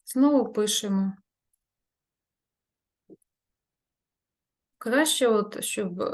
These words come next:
вам не робити помилок, тому що так, коли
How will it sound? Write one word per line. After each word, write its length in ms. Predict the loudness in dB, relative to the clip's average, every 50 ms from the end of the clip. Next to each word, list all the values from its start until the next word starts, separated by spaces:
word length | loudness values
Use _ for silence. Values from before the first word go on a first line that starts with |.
| -6 -6
вам 460 | -6 -4 0 2 2 4 4 2 0
не 100 | -2 -2
робити 460 | -2 -4 -2 -2 -2 -2 0 -2 -4
помилок, 880 | -4 -2 -2 -2 0 2 2 2 2 0 -2 -4 -6 -12 -20 -20 _ _ _ _
тому 240 | -4 0 0 0 0
що 160 | 0 -2 -4
так, 260 | 0 0 -2 -2 -2
коли 340 | -2 0 2 2 2 0